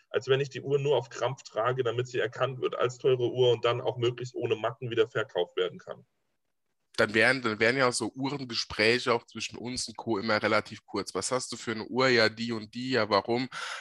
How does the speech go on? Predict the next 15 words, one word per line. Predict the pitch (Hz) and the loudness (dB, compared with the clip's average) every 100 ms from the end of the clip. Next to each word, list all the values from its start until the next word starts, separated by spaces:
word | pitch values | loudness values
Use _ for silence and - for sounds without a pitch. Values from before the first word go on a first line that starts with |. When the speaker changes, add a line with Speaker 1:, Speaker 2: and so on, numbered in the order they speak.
| - | -2
Speaker 2:
„Ja, | 139 160 156 | 6 10 10
ich | 123 - | 6 4
glaub, | 131 - | 4 6
die | 131 | 0
kann | - 127 139 | 2 0 2
ich | 139 - - - | -2 -2 -4 -6
in | 123 | -6
einem | 123 120 | -2 4
Jahr | 107 110 | 6 6
für | - 131 | 4 -2
fünfhundert | 139 135 135 127 113 | -4 -4 2 4 6
Euro | 147 170 151 | 6 6 6
mehr | 151 135 | 6 4
verkaufen.“ | - 127 - 117 120 120 | 4 0 6 6 6 2
„Ah, | 107 | 2